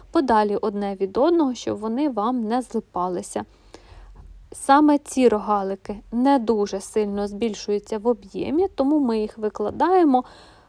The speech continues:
е, доволі близько один від одного. В мене вийшло деко розміром шістдесят на сорок, тобто два стандартні дека тридцять на сорок.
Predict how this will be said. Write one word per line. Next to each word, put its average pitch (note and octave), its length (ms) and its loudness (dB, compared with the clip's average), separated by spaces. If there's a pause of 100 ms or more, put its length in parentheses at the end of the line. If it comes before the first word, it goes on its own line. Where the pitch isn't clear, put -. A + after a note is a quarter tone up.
(120)
е, A#3+ 40 -10 (360)
доволі B3 480 6
близько G#3+ 580 2
один G#3 360 2
від G3 260 -6
одного. D4 720 4
В A#3 180 2
мене A3+ 440 0
вийшло G#3+ 520 0
деко G3+ 640 2
розміром A3 720 2 (760)
шістдесят A3+ 840 -2
на A3+ 140 -2
сорок, D#4 600 2
тобто C4 320 2
два B3+ 260 4
стандартні A3 760 -2
дека F#3+ 500 -4
тридцять A#3 580 -6
на G#3 140 -8
сорок. G3 560 -8